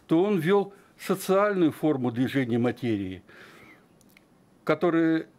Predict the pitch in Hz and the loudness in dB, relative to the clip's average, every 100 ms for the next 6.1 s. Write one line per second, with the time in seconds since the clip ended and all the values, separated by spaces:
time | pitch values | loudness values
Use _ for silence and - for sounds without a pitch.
0 | _ _ - 160 - _ _ - - _ | _ _ -20 -20 -20 _ _ -20 -20 _
1 | _ _ _ - 123 170 180 170 143 139 | _ _ _ -20 -2 2 4 4 4 2
2 | 175 135 175 165 151 139 143 - - - | 0 -2 -4 -4 0 2 0 -4 -6 -4
3 | 151 170 160 220 180 143 127 110 - - | 0 0 0 -2 -2 -2 -2 -6 -10 -20
4 | - - 143 165 196 170 139 - 151 143 | -20 -8 -2 0 2 2 2 0 0 2
5 | 143 131 127 - - 143 117 107 95 87 | 0 -4 -12 -8 -2 -2 0 -4 -4 -10